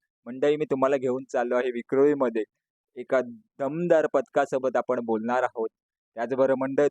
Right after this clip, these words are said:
तुम्ही जर आपल्या चॅनलवर नवीन असाल तर like, शेअर, सबस्क्राईब नक्की करा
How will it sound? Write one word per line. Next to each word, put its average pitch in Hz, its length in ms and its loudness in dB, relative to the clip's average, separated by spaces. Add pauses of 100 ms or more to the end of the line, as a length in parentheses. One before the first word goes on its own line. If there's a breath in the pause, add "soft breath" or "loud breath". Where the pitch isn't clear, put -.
तुम्ही 135 240 -4
जर 131 160 4
आपल्या 127 320 0
चॅनलवर 127 320 0
नवीन 123 320 -2
असाल 127 320 0
तर 135 60 0
like, 113 300 -2
शेअर, 127 320 -2
सबस्क्राईब 127 480 -8
नक्की 117 280 -6
करा 143 220 0